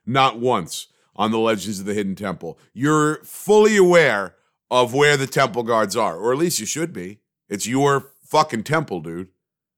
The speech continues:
You just let them run wild, snatching children on live television.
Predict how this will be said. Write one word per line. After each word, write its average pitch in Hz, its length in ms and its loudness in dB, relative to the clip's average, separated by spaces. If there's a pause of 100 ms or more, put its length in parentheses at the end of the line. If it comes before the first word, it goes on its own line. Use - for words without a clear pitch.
(480)
You 113 120 -10
just 135 220 -4
let 143 180 0
them 139 200 -2
run 139 180 2
wild, 139 460 4
snatching 139 760 0
children 139 460 0
on 123 160 0
live 143 380 2
television. 120 640 -2